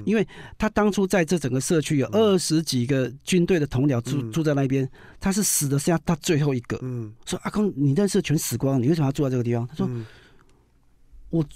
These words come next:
Speaker 1: 我坐在那个板凳，我还有感觉他们还在啊。”
Speaker 2: 嗯。是啊，嗯。
Speaker 1: “我离开这边，我们这边所有记忆就全部消失了。”
Speaker 2: 嗯。
Speaker 1: 所以他阿公是一个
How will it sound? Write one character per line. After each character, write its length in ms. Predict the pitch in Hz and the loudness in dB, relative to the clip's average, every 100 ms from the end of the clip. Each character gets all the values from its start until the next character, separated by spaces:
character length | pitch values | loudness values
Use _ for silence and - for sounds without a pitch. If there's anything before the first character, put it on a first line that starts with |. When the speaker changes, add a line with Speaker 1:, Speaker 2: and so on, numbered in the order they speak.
| - | -12
Speaker 1:
我 120 | - 156 | -6 -4
坐 280 | - 254 226 | 0 2 2
在 120 | 220 | 2
那 140 | 233 190 | 2 2
个 100 | 165 | 0
板 220 | - 123 | 0 0
凳， 140 | 185 143 | 0 2
我 80 | 135 | 2
还 80 | |
有 40 | 117 | 2
感 160 | 120 110 | 0 -2
觉 120 | 123 | 0
他 140 | 156 | 0
们 80 | 151 | -2
还 60 | 117 | -2
在 260 | 151 110 | -2 -2
啊。” 60 | 101 | -2
Speaker 2:
嗯。 40 | |
是 120 | 107 113 | -2 -4
啊， 160 | 110 - | -4 -6
嗯。 300 | 117 110 110 - - | -4 -2 -6 -12 -4
Speaker 1:
“我 140 | 165 | -2
离 100 | 185 | 0
开 100 | 226 | 0
这 140 | 226 220 | 0 0
边， 180 | 226 - - - - - | -2 -4 -16 -20 -20 -12
我 80 | - | -2
们 100 | 147 | 0
这 100 | 120 | 2
边 100 | 110 | 2
所 120 | 135 | 2
有 40 | 151 | 0
记 220 | - 175 | 0 0
忆 60 | 160 | 0
就 80 | 165 | 0
全 160 | 127 | 0
部 80 | 143 | -2
消 220 | 143 120 | 0 -2
失 200 | 117 110 | -2 -4
了。” 80 | 110 | -4
Speaker 2:
嗯。 20 | |
Speaker 1:
所 100 | - | -4
以 40 | - | -2
他 80 | 135 | 0
阿 100 | 110 | 2
公 180 | 190 | 2
是 120 | 180 175 | 2 0
一 20 | |
个 180 | 151 | -2